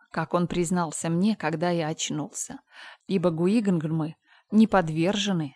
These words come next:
таким слабостям. Я отвечал еле слышным голосом, что смерть была бы для меня слишком большим щ-, что смерть была бы для меня слишком большим счастьем,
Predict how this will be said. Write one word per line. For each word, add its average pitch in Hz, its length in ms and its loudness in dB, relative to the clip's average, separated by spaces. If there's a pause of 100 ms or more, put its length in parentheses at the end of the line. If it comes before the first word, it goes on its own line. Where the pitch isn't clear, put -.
таким 160 340 -4
слабостям. 151 800 -6 (580)
Я 220 220 4
отвечал 262 440 0
еле 220 340 2
слышным 175 520 -2
голосом, 156 580 -4 (240)
что - 240 -4
смерть 208 600 0
была 185 320 2
бы 202 100 2
для 160 160 -2
меня 175 260 0
слишком 185 600 -2
большим 160 440 -4
щ-, - 220 -6 (400)
что - 260 -8
смерть 208 680 0 (380)
была 214 360 4
бы 240 240 4 (200)
для 160 240 0
меня 214 300 4
слишком 233 680 -2
большим 165 500 -2
счастьем, 143 680 -8